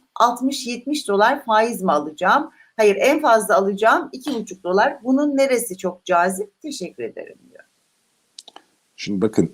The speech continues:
Speaker 2: e, beyefendinin yüzde altı yedisi, yüzde altı yedi, niye iki buçuk dolar olsun anlamadım. Yani, e, diyelim ki bin dolar yatırdınız.
Speaker 1: Hı hı.
Speaker 2: Altmış yedi dolar para alacaksınız.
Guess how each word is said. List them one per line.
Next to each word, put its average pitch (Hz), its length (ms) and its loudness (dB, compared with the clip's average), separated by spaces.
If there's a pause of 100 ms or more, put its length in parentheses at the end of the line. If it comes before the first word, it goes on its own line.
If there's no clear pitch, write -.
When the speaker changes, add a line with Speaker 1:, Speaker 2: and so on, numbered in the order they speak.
Speaker 2:
e, 90 560 4
beyefendinin 107 560 6
yüzde 98 380 4
altı 98 340 4
yedisi, 104 440 4
yüzde 117 280 6
altı 101 260 4
yedi, 107 240 2
niye 135 120 6
iki 113 180 0
buçuk - 220 -8
dolar 90 120 4
olsun 87 280 2
anlamadım. 95 520 2 (480)
Yani, 87 240 2 (180)
e, 87 80 2 (720)
diyelim 107 180 6
ki 113 200 2
bin 127 160 8
dolar 110 220 6
yatırdınız. - 680 -2 (440)
Speaker 1:
Hı - 240 -14
hı. 196 60 -8 (260)
Speaker 2:
Altmış 127 360 0
yedi 101 140 4
dolar 78 320 -2
para 151 160 6
alacaksınız. - 540 0